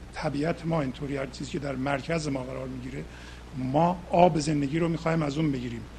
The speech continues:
و بیرون بکشیم. یکی دیگه عقله. اگر چیزهای گذرا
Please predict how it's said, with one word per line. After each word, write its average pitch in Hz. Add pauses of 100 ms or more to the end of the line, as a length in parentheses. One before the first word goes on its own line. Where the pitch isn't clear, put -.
(920)
و 127 (520)
بیرون 131
بکشیم. 123 (1120)
یکی 143
دیگه 170 (1700)
عقله. 156 (1000)
اگر 156 (120)
چیزهای 147 (420)
گذرا 151